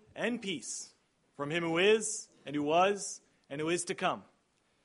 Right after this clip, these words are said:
and from the seven spirits who are before his throne, and from Jesus Christ, the faithful witness,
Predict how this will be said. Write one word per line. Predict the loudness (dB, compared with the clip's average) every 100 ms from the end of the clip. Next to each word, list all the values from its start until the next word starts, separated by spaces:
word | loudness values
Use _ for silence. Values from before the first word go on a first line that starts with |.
| _ _
and | -4
from | 0 0
the |
seven | 4 6 6 2
spirits | -2 2 4 4 0 -6
who | -2
are | -2
before | -4 -2 0
his | 0 -2
throne, | 0 2 2 -2 _ _ _ _ _ _
and | -12 -6
from | -4
Jesus | 0 0 2 0
Christ, | 4 6 6 2 -8 _ _ -10
the | 0
faithful | 4 2 2 2
witness, | 2 0 -6 -10 -12